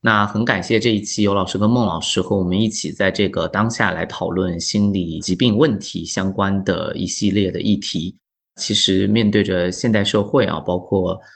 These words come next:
两位老师分享的社交媒体、社交软件、互联网的影响，恐怕大家的情绪的问题都非常的普遍，但至于是否到真正严格意义上的心理问题，每个人也有所不同，但是看数据和趋势都是一个大的增长。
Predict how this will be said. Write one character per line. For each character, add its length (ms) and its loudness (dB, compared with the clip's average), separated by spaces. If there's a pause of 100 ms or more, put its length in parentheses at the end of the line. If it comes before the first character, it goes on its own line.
两 120 0
位 60 2
老 80 -2
师 160 -6
分 160 0
享 140 -2
的 40 -8
社 160 0
交 140 4
媒 160 0
体、 420 -6
社 140 -2
交 140 2
软 200 0
件、 340 0 (200)
互 80 -2
联 140 6
网 160 0
的 80 -2
影 260 -2
响， 240 -2 (340)
恐 180 0
怕 220 0
大 100 0
家 140 0
的 80 -4
情 320 -2
绪 340 2
的 200 -2
问 240 4
题 180 -8
都 300 0
非 160 2
常 120 -4
的 100 -2
普 200 -4
遍， 260 2 (280)
但 200 2
至 200 0
于 100 2
是 160 2
否 160 -2
到 420 0 (140)
真 160 4
正 300 2
严 200 0
格 100 2
意 160 2
义 40 4
上 180 2
的 60 -2
心 240 2
理 100 2
问 240 0
题， 320 -6 (180)
每 120 2
个 100 4
人 180 2
也 60 0
有 120 2
所 140 -2
不 140 -2
同， 380 -6
但 100 2
是 120 0
看 200 -2
数 200 0
据 160 -2
和 120 -2
趋 220 -4
势 180 -2
都 140 0
是 140 -2
一 80 -2
个 80 -2
大 180 0
的 100 -6
增 240 -2
长。 240 -2